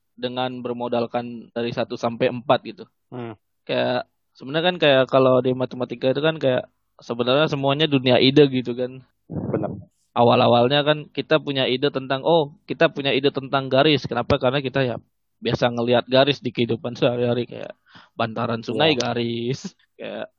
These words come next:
Speaker 1: banyak yang bentuknya garis. Terus kita banyak biasa nge-, ngelihat lingkaran gitu.
Speaker 2: Hmm.
Speaker 1: Jadi kayak kalau misalnya ditanya dari mana lingkaran berasal gitu, ya dari mana? Apakah itu konsep yang dibikin manusia? Apakah itu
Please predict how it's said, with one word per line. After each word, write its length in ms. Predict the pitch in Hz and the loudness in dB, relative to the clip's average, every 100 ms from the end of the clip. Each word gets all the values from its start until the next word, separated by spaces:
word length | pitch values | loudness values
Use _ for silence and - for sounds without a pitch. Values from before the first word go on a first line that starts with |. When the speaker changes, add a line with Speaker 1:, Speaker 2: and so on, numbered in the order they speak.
| _ _ - | _ _ -12
Speaker 1:
banyak 280 | 120 123 117 | -10 -8 -8
yang 200 | 120 117 | -10 -10
bentuknya 420 | 117 107 107 117 | -14 -16 -16 -10
garis. 380 | 117 120 131 123 | -4 -2 -2 -6
Terus 220 | - 139 | -10 -12
kita 240 | 135 139 131 | -4 -4 -4
banyak 400 | 117 117 117 - _ | -6 -8 -8 -14 _
biasa 400 | - 113 - 117 | -4 -4 -2 -6
nge-, 240 | 117 117 _ _ _ | -6 -12 _ _ _
ngelihat 320 | 123 117 117 | -8 -4 -4
lingkaran 560 | 123 123 120 135 139 120 | -4 2 2 4 0 -2
gitu. 180 | 117 - _ | -18 -20 _
Speaker 2:
Hmm. 360 | - 131 123 107 _ _ _ _ | -10 -6 -6 -8 _ _ _ _
Speaker 1:
Jadi 200 | - 143 147 | -4 -2 2
kayak 300 | 143 131 - _ _ _ - | 4 2 -2 _ _ _ -4
kalau 200 | 131 131 | 0 0
misalnya 280 | 135 131 127 | 0 -2 -2
ditanya 300 | 127 127 131 | -6 -4 0
dari 240 | 135 135 | 0 2
mana 240 | 160 185 | 0 0
lingkaran 480 | 165 151 147 135 127 | 0 0 0 0 -2
berasal 400 | 127 127 120 160 | -2 -2 -2 -6
gitu, 140 | 131 123 | -8 -10
ya 300 | 117 117 - | -10 -10 -8
dari 200 | 123 120 | -6 -6
mana? 280 | 120 160 151 | -4 -4 -4
Apakah 320 | 131 - 117 | -6 -6 -6
itu 240 | - 120 - - - - _ | -6 -8 -8 -12 -20 -20 _
konsep 360 | 127 120 127 | -2 0 0
yang 160 | 127 127 | 2 2
dibikin 560 | 131 123 120 - 120 120 | 2 2 0 0 -2 -4
manusia? 460 | 120 120 123 165 | -6 -6 4 4
Apakah 320 | 165 127 123 123 | 4 0 2 0
itu 400 | 120 123 123 | 0 -4 -6